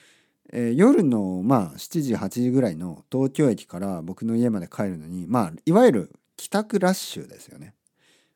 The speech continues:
まあ、七時ぐらいか、七時ぐらいですよね。帰宅ラッシュ。サラリーマンたちが、まあ、イワシの、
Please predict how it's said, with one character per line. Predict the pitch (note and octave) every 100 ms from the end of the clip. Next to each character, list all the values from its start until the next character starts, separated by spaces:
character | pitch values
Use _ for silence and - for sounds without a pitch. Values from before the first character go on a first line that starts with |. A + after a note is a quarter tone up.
| -
ま | C#3
あ、 |
七 | - E3+ E3 E3+
時 | E3+
ぐ | E3+
ら | G2+
い |
か、 | - -
七 | - B2+
時 |
ぐ | B2+
ら | G#2+
い |
で | -
す | -
よ |
ね。 | - _ -
帰 | -
宅 | C#3+ A#2+
ラ | G#2
ッ |
シ | - -
ュ。 | _ _ _ _ _ _ _ _ _
サ | - D3+
ラ | D#3
リ | E3
ー |
マ | D#3 G2
ン |
た | -
ち | - G2
が、 | F2+ D#2+ - - _ _ _ _ _ _ -
ま | A2
あ、 |
イ | F2+ B2+
ワ | C#3
シ | C#3 C#3
の、 | C3 B2+ B2 A#2 -